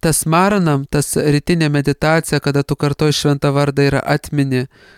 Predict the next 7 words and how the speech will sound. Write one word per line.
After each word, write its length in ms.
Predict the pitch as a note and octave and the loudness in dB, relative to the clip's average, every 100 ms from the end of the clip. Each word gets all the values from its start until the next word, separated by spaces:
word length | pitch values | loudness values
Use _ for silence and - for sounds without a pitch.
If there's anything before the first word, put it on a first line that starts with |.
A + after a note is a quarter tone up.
| - | -8
Krišnos 400 | C#3+ - C#3+ - | -6 -2 -2 -2
formą, 480 | - D3 D3 C#3+ C3+ | 0 2 2 2 -2
Krišnos 600 | - C#3 - C#3 - - - - - _ - | -2 -4 -2 -4 -4 -10 -16 -20 -20 _ -4
yra 140 | C3+ C3+ | -2 0
daranės 480 | C3+ C#3 C#3 C3+ - | 0 2 2 2 2
savybės, 680 | C#3+ C3 D3 C#3 C3+ C3 - | 0 2 2 2 0 0 -2
pėdutės, 640 | - C#3 C3 D3 - C3+ | 0 0 2 2 2 0